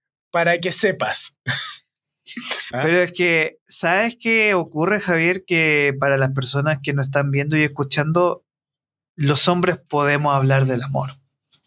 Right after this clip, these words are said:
Speaker 1: Eh, sí, sí.
Speaker 2: Y eso es algo
Speaker 1: Obvio,
Speaker 2: que,
Speaker 1: obvio.
Speaker 2: que a través de tus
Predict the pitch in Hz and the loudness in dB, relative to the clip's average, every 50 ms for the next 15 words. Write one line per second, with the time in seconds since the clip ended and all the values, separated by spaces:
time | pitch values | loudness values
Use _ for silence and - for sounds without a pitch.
0 | _ _ _ _ _ _ _ _ 127 117 113 110 110 120 120 - - - 143 151 | _ _ _ _ _ _ _ _ -2 0 0 0 0 2 4 4 4 4 2 2
1 | 151 147 127 - - 131 139 156 - - 170 - 156 147 151 160 151 - 170 170 | 2 2 2 2 2 2 2 2 0 0 -2 -2 0 0 0 0 0 0 0 0
2 | 165 160 240 285 294 226 185 160 143 131 135 151 151 151 147 147 147 143 143 143 | 2 2 2 2 2 2 0 0 0 0 0 0 0 2 2 2 0 0 0 0
3 | 139 139 135 135 135 139 139 143 147 151 - - _ _ _ - - 147 147 147 | 0 -2 -2 -2 -2 0 0 0 0 -2 -4 -8 _ _ _ -8 -6 -2 0 0
4 | 151 156 170 165 175 170 170 - 147 131 | 0 0 0 -2 -4 -4 -2 -2 -2 -2